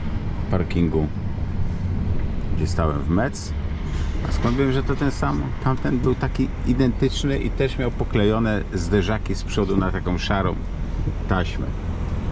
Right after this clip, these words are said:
No to, to by musiał być mega przypadek, że dwa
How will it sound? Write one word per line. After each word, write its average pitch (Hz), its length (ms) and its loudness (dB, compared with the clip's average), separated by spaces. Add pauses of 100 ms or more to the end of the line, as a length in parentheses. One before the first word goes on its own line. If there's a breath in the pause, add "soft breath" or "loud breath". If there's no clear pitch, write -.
(220)
No - 60 2 (100)
to, 85 60 0
to - 280 0 (100)
by 82 60 0 (120)
musiał 78 200 2
być - 180 0
mega 90 240 2
przypadek, - 520 0 (120)
że 95 60 0 (1300)
dwa 90 280 2